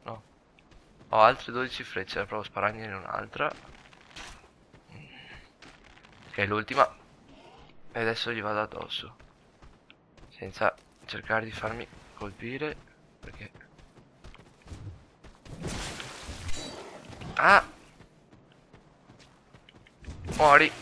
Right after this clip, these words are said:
muori, muori, muori. Vabbè, non c'è male.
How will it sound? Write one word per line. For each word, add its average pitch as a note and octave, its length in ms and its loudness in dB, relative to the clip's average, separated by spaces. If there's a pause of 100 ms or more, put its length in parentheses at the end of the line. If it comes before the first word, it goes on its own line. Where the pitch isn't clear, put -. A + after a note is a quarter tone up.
(200)
muori, F#3+ 360 12 (920)
muori, F#3+ 260 8 (300)
muori. A#3+ 260 12 (2500)
Vabbè, E3 220 2 (580)
non A2+ 140 -6
c'è A2 160 0
male. - 400 -2